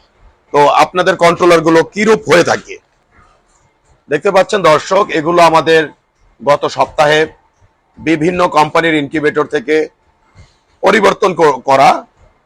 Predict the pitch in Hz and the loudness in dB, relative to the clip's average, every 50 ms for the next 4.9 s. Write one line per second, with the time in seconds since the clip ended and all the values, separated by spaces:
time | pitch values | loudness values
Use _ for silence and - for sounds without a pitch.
0 | _ _ _ _ _ _ _ _ _ - 143 147 156 160 156 165 165 170 170 160 | _ _ _ _ _ _ _ _ _ -6 -4 -2 -2 -2 0 2 2 2 2 0
1 | 160 - 170 151 170 151 143 143 139 135 151 135 127 - 131 131 123 - 143 139 | -4 -6 -4 0 0 2 2 2 0 0 0 -2 0 -2 -2 -2 0 0 0 0
2 | 135 135 127 _ - - 135 127 120 117 104 98 92 92 - _ _ _ _ _ | 2 0 -2 _ -4 -2 0 0 0 0 -4 -6 -10 -14 -16 _ _ _ _ _
3 | _ _ _ - - 123 143 139 135 - 151 131 - - 135 - 143 139 131 131 | _ _ _ -14 -6 -4 -4 -4 -2 -2 -4 -4 -4 -6 -6 -4 -4 -4 -2 -2
4 | 131 127 117 123 123 107 143 139 123 117 104 - 107 101 95 - 87 | -4 -4 -2 -4 -4 -4 -4 -4 -4 -6 -8 -8 -18 -16 -16 -16 -18